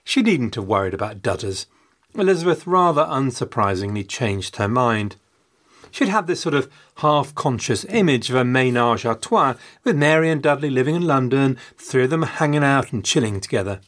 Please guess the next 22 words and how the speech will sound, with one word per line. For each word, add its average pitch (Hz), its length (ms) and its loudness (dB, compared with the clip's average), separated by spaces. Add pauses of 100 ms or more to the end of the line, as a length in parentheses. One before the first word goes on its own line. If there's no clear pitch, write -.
(600)
Then 127 100 -6
she 139 160 -2
realised 147 500 0 (180)
this 104 140 -14
was 92 140 -10
never 90 160 -4
gonna 87 160 -6
happen, 107 420 -4 (460)
and 131 120 0
that 135 120 -2
she 156 100 0
didn't 151 320 0
want 110 220 -2
to - 80 -4
let 117 240 -2
her 101 160 -4
paramour 120 720 -2
out 98 240 -4
of 117 100 -14
her 95 140 -8
sight. - 480 -6 (300)
So, 98 260 -4